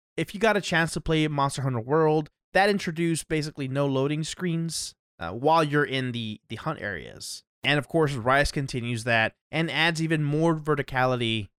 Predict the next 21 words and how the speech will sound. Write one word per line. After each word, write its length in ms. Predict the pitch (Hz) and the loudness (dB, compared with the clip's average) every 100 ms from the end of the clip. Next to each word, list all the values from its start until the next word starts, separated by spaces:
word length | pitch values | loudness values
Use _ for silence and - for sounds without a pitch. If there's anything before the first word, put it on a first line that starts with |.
| _ - | _ -6
to 120 | 123 | -4
the 40 | |
different 320 | 120 110 104 | -2 -2 -4
biomes. 720 | 98 95 95 80 82 - - - _ _ _ _ _ 101 | -2 -2 -4 -8 -14 -16 -18 -18 _ _ _ _ _ -4
Um, 100 | 123 | 2
one 120 | 156 | 2
of 60 | |
the 80 | 143 | 4
new 160 | 143 135 | 2 0
features 460 | 180 202 - 139 | -4 -6 -2 0
that 120 | 120 117 | 2 0
was 140 | 113 | -2
introduced 460 | 110 110 110 107 - | -8 -6 -4 -4 -8
to 60 | |
help 360 | - 139 180 - | -2 -2 0 -2
reach 200 | 143 139 | -4 -4
higher 200 | 131 120 | -2 -2
places 560 | 113 131 131 - 131 107 | -4 -6 -6 -6 -8 -8
in 120 | 117 | -10
the 60 | 107 | -6
game 480 | 156 202 143 120 | -2 0 0 -2